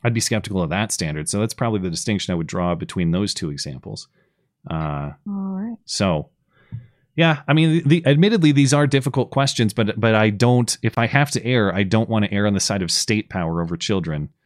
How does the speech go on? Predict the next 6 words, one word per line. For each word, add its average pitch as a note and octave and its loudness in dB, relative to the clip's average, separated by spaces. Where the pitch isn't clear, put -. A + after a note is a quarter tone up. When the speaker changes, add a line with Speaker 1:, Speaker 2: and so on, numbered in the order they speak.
Speaker 1:
instead G2+ 0
of D#2+ -4
parental G2 -2
power C2+ -10
over C2+ -12
children. G#2+ -10